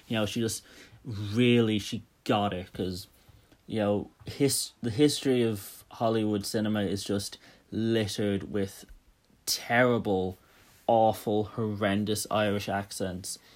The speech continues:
I could make a list of shite accents in movies. Uh, you know, even i-, that, like, that is always been an issue,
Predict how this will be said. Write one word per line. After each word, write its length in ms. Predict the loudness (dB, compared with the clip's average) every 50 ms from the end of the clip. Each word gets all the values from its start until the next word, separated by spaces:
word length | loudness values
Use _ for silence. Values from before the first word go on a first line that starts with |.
| -20 -20 _ -20 -18 _
I 220 | -2 0 0 0
could 360 | 0 -2 -2 0 0 0 2 0
make 400 | 0 0 0 0 0 -2 -2 -4
a 80 | -2
list 640 | -2 0 0 0 0 0 0 -2 -2 -4 -6 -6 -6
of 240 | -8 -8 -10 -14 -20 _ _ _
shite 880 | -20 -16 -14 -12 -12 -10 -10 -10 -10 -4 0 2 2 2 2 0 -2 -2
accents 840 | -2 -4 -4 -4 -8 -8 -8 -6 -6 -6 -8 -8 -10 -10 -10 -12 -14 _ _ _ _ _ _ _ _ -6
in 480 | -4 -2 -2 -2 -2 -2 -2 -4 -6 -8 _ _
movies. 640 | -4 -2 -2 -2 -2 -2 -2 -2 -2 -4 -6 -10 -12 _ _ _ _ _ _ -8
Uh, 380 | -4 0 2 2 2 2 2 0 -2 -8 _ _ _ _ _ _ _ _ _ _ _ _ _ _ _ _ _ _ _ -6
you 140 | -2 0 2
know, 280 | 2 2 2 2 0 -4 -10 _ _ -4 0
even 360 | 2 2 4 2 0 -2 -2 0
i-, 380 | 0 0 0 0 -4 -8 -14 -16 _ _ -2
that, 400 | 4 6 6 8 8 6 2 2
like, 360 | 0 2 2 0 0 -2 -6
that 260 | 0 4 6 6 8 8
is 240 | 6 4 4 0 -2 2
always 400 | 4 6 6 6 6 4 2 2
been 160 | 2 0 2
an 120 | 2 2 2
issue, 460 | 0 0 -2 -4 -2 -2 -2 -2